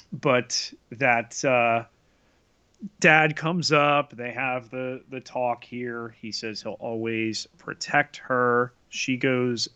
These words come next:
down to lunch with Mom, Kate does, 'cause Dad will be downstairs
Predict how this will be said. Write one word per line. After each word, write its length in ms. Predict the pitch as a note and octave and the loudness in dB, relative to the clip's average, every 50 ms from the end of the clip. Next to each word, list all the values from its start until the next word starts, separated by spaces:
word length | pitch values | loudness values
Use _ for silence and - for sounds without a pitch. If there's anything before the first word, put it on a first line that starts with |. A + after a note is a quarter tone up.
| - A#2+ | -14 -8
down 560 | G#2+ C3 B2+ B2+ B2 A#2+ A#2+ A#2+ A#2+ A#2+ A#2 A#2 - | -4 0 0 2 2 0 0 -2 -4 -6 -8 -10 -12
to 160 | - - G#2+ | -8 -6 -4
lunch 580 | A2+ A#2+ C3+ D3+ D#3 E3 - - - - - - - - | -2 2 4 6 6 6 4 2 -2 -2 -6 -8 -14 -8
with 280 | A2+ B2+ C3 C3 - - | -2 0 0 0 -2 -6
Mom, 600 | - B2+ C#3+ D#3 D#3+ E3 E3 E3 E3+ F3 F3+ F#3 | -6 2 4 4 6 6 4 4 2 2 0 -2
Kate 400 | - - E3+ D#3+ D#3 D#3 D3+ - | -2 2 4 4 6 4 2 2
does, 540 | - D#3 D3+ D3+ D#3 D#3+ D#3+ D#3 - - - _ - - - - - - - _ _ _ | 4 6 8 8 8 6 4 2 0 -4 -6 _ -20 -20 -20 -20 -20 -20 -20 _ _ _
'cause 240 | - - G3 F3 C#3 | 4 6 6 6 4
Dad 420 | C3+ C3 - A3 A#3+ B3 A#3+ G3+ D#3 | 0 4 6 8 8 8 8 6 4
will 180 | D#3 F#3 F#3 | 4 4 2
be 320 | E3 F#3 F#3+ F#3 D#3+ C3+ - _ | 2 2 0 0 0 -2 -8 _
downstairs 1000 | - A#3 A#3+ B3 B3+ B3+ - - - - F3 D3+ C3+ A#2+ G#2+ G2 F#2 - - - | 4 4 6 6 2 0 -2 -4 2 4 4 6 6 4 0 -6 -10 -12 -16 -20